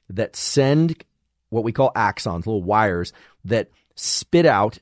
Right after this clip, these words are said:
dopamine at a different structure called the nucleus accumbens. And those two structures, V T A and nucleus accumbens, form really the core machinery of the reward pathway and the pathway that controls your motivation for anything.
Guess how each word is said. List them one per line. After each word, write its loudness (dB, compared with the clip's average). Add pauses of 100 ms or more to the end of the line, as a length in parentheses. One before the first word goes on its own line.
dopamine 0
at -2
a 0
different 0
structure -4
called -2
the -2
nucleus 0
accumbens. -6 (400)
And -6
those 2
two -2
structures, -4
V -6
T 2
A 4
and 2
nucleus -2
accumbens, -4 (300)
form -2 (800)
really 8
the 2
core 2
machinery 0 (260)
of -4
the -4
reward 2
pathway -4
and -4
the -6
pathway -4
that -6
controls -6 (240)
your 0
motivation -2
for -12
anything. -10